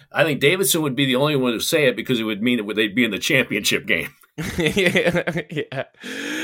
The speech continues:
Speaker 2: yeah. And, and, you know, there's gonna be a certain amount of revenge to, to come after that. I mean, I'm sure they got a little bit of a sour taste in their mouth,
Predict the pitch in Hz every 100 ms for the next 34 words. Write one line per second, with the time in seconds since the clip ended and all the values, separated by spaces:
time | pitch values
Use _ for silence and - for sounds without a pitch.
0 | 311 - 113 120 123 123 - 165 180 -
1 | - 156 190 156 147 160 139 156 139 135
2 | 120 139 135 127 127 123 120 120 110 117
3 | 107 110 107 113 - 113 101 - 101 120
4 | 110 104 104 - 107 104 110 107 104 104
5 | 104 117 110 107 104 107 107 101 101 98
6 | - 104 98 95 110 107 - 98 98 98
7 | 101 98 98 -